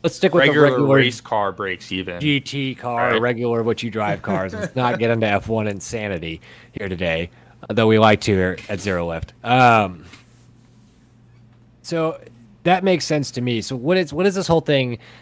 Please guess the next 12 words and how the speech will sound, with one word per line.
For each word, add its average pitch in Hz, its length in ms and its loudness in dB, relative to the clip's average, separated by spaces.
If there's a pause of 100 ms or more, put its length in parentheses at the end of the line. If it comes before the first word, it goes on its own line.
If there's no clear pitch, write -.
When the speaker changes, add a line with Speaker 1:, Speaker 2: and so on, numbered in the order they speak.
(160)
Speaker 1:
with 120 220 -6
big 110 220 -2
breaks? 95 400 0
You 117 120 -4
two 135 160 -2
seem 131 180 -4
to 117 80 0
be 110 260 0
on 101 200 0
different 107 280 -2
controversial 101 720 -2
lines. 98 580 0